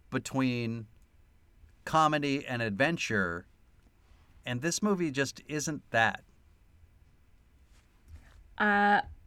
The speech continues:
Speaker 2: okay. I, uh, I agree. You won me over. Not that it was, like, a hard sell because I hadn't watched it in two days.
Speaker 1: Mm-hmm.
Speaker 2: Um, yeah, the lines were just,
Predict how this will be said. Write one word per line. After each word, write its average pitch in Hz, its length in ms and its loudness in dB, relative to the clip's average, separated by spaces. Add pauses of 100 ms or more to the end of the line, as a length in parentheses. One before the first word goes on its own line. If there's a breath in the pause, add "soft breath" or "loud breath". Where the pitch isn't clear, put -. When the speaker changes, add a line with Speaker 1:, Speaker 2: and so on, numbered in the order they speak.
(140)
Speaker 2:
okay. 202 220 0 (300)
I, 220 140 8
uh, 208 300 6
I 214 80 2
agree. 190 380 2 (280)
You 214 120 -2
won 202 140 2
me 190 140 0
over. - 300 -4 (200)
Not 226 260 6
that 214 100 4
it 180 80 2
was, 185 120 2
like, 180 160 0
a 180 40 -4
hard 175 300 2
sell 160 300 2
because 160 480 -6 (220)
I - 80 -12
hadn't 175 220 0
watched 160 300 -4
it 202 140 -2
in 202 100 2
two 226 140 0
days. 226 280 4 (360 loud breath)
Speaker 1:
Mm-hmm. - 320 -2
Speaker 2:
Um, 190 500 2 (1000)
yeah, 196 300 6 (160)
the 226 120 6
lines 254 560 8
were 226 140 2
just, 214 340 0